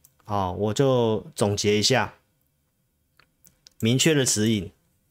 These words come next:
要不要买，还是不要买？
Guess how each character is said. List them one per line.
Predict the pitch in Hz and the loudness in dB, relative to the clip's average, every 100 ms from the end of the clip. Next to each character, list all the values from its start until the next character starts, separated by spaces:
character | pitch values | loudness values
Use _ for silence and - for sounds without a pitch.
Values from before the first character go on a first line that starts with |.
| _ _ _ _ _ _ _ - | _ _ _ _ _ _ _ -2
要 | 147 | 0
不 | 139 | 2
要 | 120 123 | 2 2
买， | 117 87 - _ _ _ _ - | 2 0 -6 _ _ _ _ -6
还 | 107 | 0
是 | 143 | 0
不 | 117 107 | 0 0
要 | 110 | 2
买？ | 101 90 - | 0 -4 -10